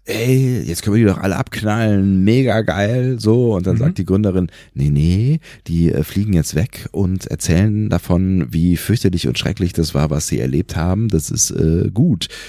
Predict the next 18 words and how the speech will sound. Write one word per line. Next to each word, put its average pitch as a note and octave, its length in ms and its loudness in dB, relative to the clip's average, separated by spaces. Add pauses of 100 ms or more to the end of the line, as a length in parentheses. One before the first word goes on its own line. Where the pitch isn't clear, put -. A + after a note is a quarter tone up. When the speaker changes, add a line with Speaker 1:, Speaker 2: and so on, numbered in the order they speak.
(320)
Speaker 1:
Und F2+ 180 2
dann F2 140 2
freut - 320 0
sich, F#2 400 0
äh, D#2+ 260 2
Vayun E2+ 600 2
total F2 420 -2
und F#2 180 -2 (100)
setzt F2 300 -4
diesen E2+ 220 -4
Gedanken D#2+ 460 -4
weiter. D#2 420 -6 (260)
Und G#3 140 0
dann B2 120 2
fürchten D#3 460 0
sich A2 280 -2
alle F#2 320 -4
davor F#2+ 580 -4